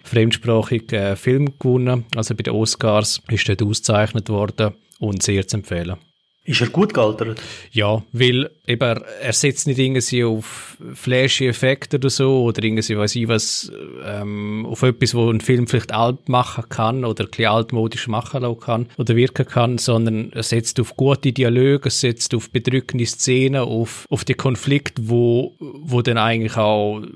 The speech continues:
Speaker 1: die Stasi-Mitarbeitenden haben, weil die müssen eigentlich wie das umsetzen, was quasi die Partei vorgibt. Und man sieht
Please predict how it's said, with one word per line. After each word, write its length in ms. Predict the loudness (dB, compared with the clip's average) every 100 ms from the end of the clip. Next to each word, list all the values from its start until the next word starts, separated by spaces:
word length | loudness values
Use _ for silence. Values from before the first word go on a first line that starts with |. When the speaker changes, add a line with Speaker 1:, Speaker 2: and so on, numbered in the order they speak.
| -8
Speaker 1:
die 80 | -4
Stasi-Mitarbeitenden 1160 | 0 2 0 2 0 0 -2 0 0 0 -2 2
haben, 240 | 2 0
weil 80 | -2
die 100 | 0
müssen 200 | 0 0
eigentlich 260 | 0 -2 -4
wie 80 | 0
das 320 | 2 2 0
umsetzen, 560 | -2 0 0 -2 -4
was 160 | -4 -6 -12
quasi 340 | -2 0 0 -2
die 60 |
Partei 360 | -8 -2 0 0
vorgibt. 640 | 0 0 2 2 -2 -4 -10
Und 280 | -6 -2
man 100 | -2
sieht 560 | 0 2 2 0 _ -20